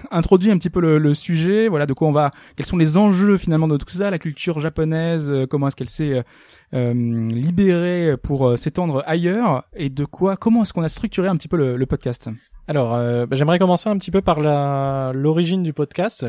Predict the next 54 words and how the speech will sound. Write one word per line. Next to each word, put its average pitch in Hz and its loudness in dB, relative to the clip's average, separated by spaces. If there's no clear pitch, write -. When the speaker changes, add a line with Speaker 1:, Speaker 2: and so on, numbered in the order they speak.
Speaker 2:
de, 131 -2
de 127 -2
Speaker 1:
Oui. 131 2
Speaker 2:
quelle 147 4
idée 165 2
on 156 -2
est 139 -4
parti 151 -6
finalement, 131 -6
parce 147 -10
qu'on 113 -16
n'est 120 -12
pas 135 -6
vraiment 131 -4
parti - -6
de 131 -6
concept 139 -6
avant, 120 -6
avant 113 -10
de 113 -16
formaliser 117 -8
tout - -14
ça. - -8
On 202 -2
est 147 -2
parti 135 -6
d'une 147 -4
situation 143 -6
toute 185 -6
simple, 160 -2
qui 147 -4
est, 190 2
euh, 127 -2
le 131 0
constat 175 -2
de 151 0
la 139 0
présence 151 -2
majeure, 131 0
on 107 -12
peut - -12
au 113 -6
moins 120 -6
dire 123 -6
ça, 196 -2
de, 127 -4
de 123 -2
la 139 0
culture 147 -2
japonaise 143 -2
dans 151 0
les 156 2
jeux 143 2
vidéo, 127 -2